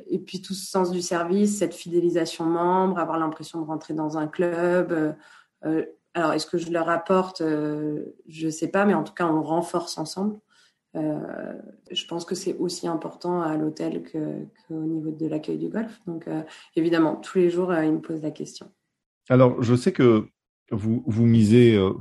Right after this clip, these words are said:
Speaker 2: beaucoup sur le tourisme pour développer la, la fréquentation et notamment, euh, celle du gouverneur, puisque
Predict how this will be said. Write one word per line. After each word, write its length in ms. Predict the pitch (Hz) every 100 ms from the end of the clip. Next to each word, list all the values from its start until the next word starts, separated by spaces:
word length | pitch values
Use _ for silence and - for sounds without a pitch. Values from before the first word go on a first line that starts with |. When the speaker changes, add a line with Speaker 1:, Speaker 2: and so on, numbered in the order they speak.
| 107
Speaker 2:
beaucoup 400 | 117 95 123 127
sur 180 | 131 113
le 140 | 104 95
tourisme 580 | 110 107 117 - 98
pour 200 | 87 92
développer 480 | 92 87 92 82 95
la, 300 | 92 87 90 92
la 80 |
fréquentation 720 | 87 - 87 90 92 - 107 98
et 40 |
notamment, 640 | 85 80 87 85 87 82
euh, 40 | 78
celle 240 | - 85
du 80 | 85
gouverneur, 580 | 85 87 90 104 123 110
puisque 260 | - -